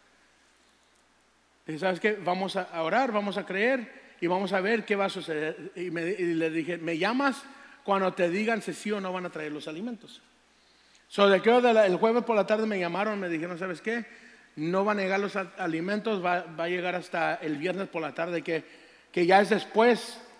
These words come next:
del Food Bank." Y yo, "Ok, Dios va a hacer algo."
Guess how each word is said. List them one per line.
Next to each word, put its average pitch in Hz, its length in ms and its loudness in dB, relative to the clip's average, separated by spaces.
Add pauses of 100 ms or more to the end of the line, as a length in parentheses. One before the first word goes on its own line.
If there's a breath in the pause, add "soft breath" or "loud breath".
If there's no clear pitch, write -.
(120)
del 165 160 -2
Food 196 220 -6
Bank." 214 260 -2 (1300)
Y 160 60 -6
yo, 190 100 0
"Ok, 208 120 -4 (460)
Dios 180 300 2
va 220 60 8
a - 20 6
hacer 226 200 -2
algo." 226 400 -2